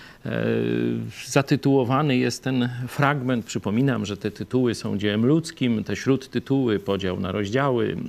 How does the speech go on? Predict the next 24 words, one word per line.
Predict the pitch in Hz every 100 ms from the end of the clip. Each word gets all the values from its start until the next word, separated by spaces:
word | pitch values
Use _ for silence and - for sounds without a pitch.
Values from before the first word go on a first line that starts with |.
| 113
tytuły | - - 143 135
rozdziałów | 120 117 101 131 127 107 101
czy | - 107 -
krótszych | 120 117 113 -
fragmentów, | 107 98 127 262 233
to | 190
już | 185 170
jest | 175 - - - - - - -
ludzki, | - 156 160 - 143 123 120 - 143
e, | 120 110
redaktor, | 117 113 117 151 - 139 113
jedni | 110 107 107 98
tak, | 123 127
drudzy | 110 101 95
śmak. | - 117 139 - - - - - 165
E, | - 110
ale | - 127 131 131 113 -
ostatnia | 147 143 151 143 151 123 117
wieczerza | 120 127 123 - 147 160 156 135 -
to | 143
się, | 131 131 120 117 113 - - 127
e, | 110
powtarza, | - 127 - 123 90 87 92 -
a | 101 113